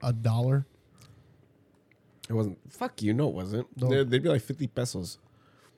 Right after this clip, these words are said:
Speaker 2: Si son discos, eh, discografía discos, uh, the M P three C Ds usually cost, like, fifty pesos. If it was a regular C D,
Speaker 1: So,
Speaker 2: it was
Speaker 1: like, five
Speaker 2: twenty
Speaker 1: bucks.
Speaker 2: pesos.
Speaker 1: Five bucks.
Speaker 2: Yeah,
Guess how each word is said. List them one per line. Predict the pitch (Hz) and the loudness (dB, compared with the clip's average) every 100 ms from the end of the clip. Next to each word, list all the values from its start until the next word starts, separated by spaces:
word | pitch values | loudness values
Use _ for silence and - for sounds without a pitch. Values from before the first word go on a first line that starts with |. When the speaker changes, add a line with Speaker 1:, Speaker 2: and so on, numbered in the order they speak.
| _ _ _ _ _ _ - | _ _ _ _ _ _ -14
Speaker 2:
Si | - 110 | -4 -2
son | - 139 156 127 | 6 8 8 6
discos, | 127 - 185 190 185 - | 4 6 4 4 2 0
eh, | 113 110 107 104 | 4 8 8 6
discografía | 110 113 120 113 95 104 107 95 117 135 156 | 2 4 6 6 4 4 4 4 4 6 6
discos, | 156 160 196 202 - _ _ _ _ _ _ - - - - - | 4 2 2 0 -4 _ _ _ _ _ _ -20 -20 -20 -20 -2
uh, | 110 101 98 | 4 6 6
the | 101 | 4
M | 117 | 4
P | 139 | 4
three | 127 139 | 4 2
C | 147 143 | 4 4
Ds | 131 107 | 4 4
usually | 107 110 110 | 2 4 4
cost, | 117 104 101 | 4 2 2
like, | 80 | -2
fifty | 104 117 | -2 0
pesos. | 117 139 165 165 - | 0 2 2 0 -2
If | 113 117 | -2 2
it | |
was | 117 101 | 2 2
a | |
regular | 76 101 120 147 160 | 2 4 4 6 6
C | 156 165 170 | 4 2 2
D, | 190 214 - - - - - | -2 -6 -12 -20 -20 -20 -2
Speaker 1:
So, | - | 4
Speaker 2:
it | 127 | 6
was | |
Speaker 1:
like, | 120 | 6
five | |
Speaker 2:
twenty | 123 113 | 8 8
Speaker 1:
bucks. | 104 - 92 | 8 6 4
Speaker 2:
pesos. | 85 - - 113 - | -4 -8 -16 -16 -4
Speaker 1:
Five | 127 120 | -2 -2
bucks. | 117 - - _ _ _ _ _ _ _ _ _ _ _ _ _ _ - 117 | -4 -8 -20 _ _ _ _ _ _ _ _ _ _ _ _ _ _ -10 -4
Speaker 2:
Yeah, | - | -4